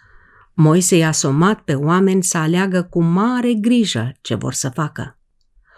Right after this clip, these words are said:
"V-am pus înainte viața și moartea", le-a spus el, "binecuvântarea și blestemul.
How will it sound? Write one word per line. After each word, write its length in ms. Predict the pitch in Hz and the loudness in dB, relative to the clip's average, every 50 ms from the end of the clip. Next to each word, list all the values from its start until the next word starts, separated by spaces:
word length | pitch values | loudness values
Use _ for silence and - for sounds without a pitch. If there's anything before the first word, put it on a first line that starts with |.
| _ - - _ _ | _ -20 -20 _ _
"V-am 360 | - 170 165 202 208 196 190 180 | 0 2 2 4 4 2 0 0
pus 280 | 190 254 277 269 - | 0 0 0 0 0
înainte 640 | 262 247 233 214 220 226 240 254 247 - 240 233 233 | 0 2 2 4 4 4 2 2 2 2 2 2 2
viața 500 | 202 185 196 202 208 226 233 - 214 208 | 2 2 2 2 2 0 -2 -2 -2 -2
și 160 | 202 - 214 | 0 2 2
moartea", 580 | 202 196 196 185 156 143 - 139 123 147 - _ _ _ _ _ - | 4 4 4 2 0 -2 -4 -4 -4 -6 -6 _ _ _ _ _ -10
le-a 160 | - 131 117 | -6 -4 -4
spus 320 | - - - 113 - - | -4 -6 -8 -8 -6 -4
el, 260 | 139 120 113 120 - - - - - - - - _ | -4 -4 -4 -6 -8 -14 -18 -18 -18 -18 -20 -8 _
"binecuvântarea 960 | - 180 220 226 220 214 - 202 196 220 214 202 - - 226 240 254 254 254 254 | 2 4 4 4 4 2 2 0 2 2 2 2 0 0 0 0 0 0 0 -2
și 140 | 240 - | 0 0
blestemul. 720 | 240 214 233 233 226 - - 208 175 147 135 117 - - _ | 0 2 2 2 2 0 0 0 0 0 -2 -4 -8 -12 _